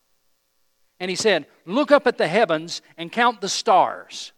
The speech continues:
if indeed you can count them." Then he said, "So shall your offspring be." Abram, come here, come here.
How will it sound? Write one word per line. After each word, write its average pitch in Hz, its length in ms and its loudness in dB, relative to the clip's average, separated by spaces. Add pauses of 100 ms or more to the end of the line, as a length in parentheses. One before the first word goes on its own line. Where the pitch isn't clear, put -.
(340)
if 247 280 -2
indeed 220 640 -6
you 196 160 -12
can 196 180 -12
count 160 320 -6
them." 101 120 -20 (760)
Then 240 160 0
he 247 80 0
said, 180 480 -2
"So 233 640 2
shall 202 340 2
your 202 320 0
offspring 156 800 -4 (240)
be." 113 420 -14 (3500)
Abram, 185 280 0 (300)
come 180 160 -8
here, 107 180 -18
come 165 140 -14
here. 95 140 -18